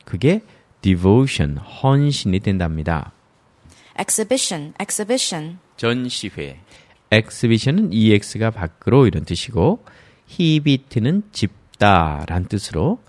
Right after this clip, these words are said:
Speaker 1: 잡다, 집다, 가지다 이런 뜻이 있습니다. 그래서 exhibition이라는 것은 가진 것을 밖으로 내놓는다라는 뜻에서 전시회가 되죠. 동사로 쓰면 exhibit, E X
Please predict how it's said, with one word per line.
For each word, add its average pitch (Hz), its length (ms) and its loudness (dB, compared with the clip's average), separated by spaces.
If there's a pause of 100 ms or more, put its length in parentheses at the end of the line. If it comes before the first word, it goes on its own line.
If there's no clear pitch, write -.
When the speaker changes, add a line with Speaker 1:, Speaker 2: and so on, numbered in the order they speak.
(280)
Speaker 1:
잡다, - 760 -4
집다, - 500 -4
가지다 92 400 -2
이런 117 220 4
뜻이 98 240 -2
있습니다. 90 460 -4 (380)
그래서 - 280 0
exhibition이라는 113 1040 0
것은 196 360 -4 (680)
가진 139 340 0
것을 147 260 2
밖으로 151 800 -2
내놓는다라는 98 880 2
뜻에서 87 600 -2 (260)
전시회가 92 1160 2
되죠. 82 480 0 (960)
동사로 147 460 4
쓰면 156 320 2 (120)
exhibit, 95 1040 2 (600)
E 101 200 6
X 95 440 2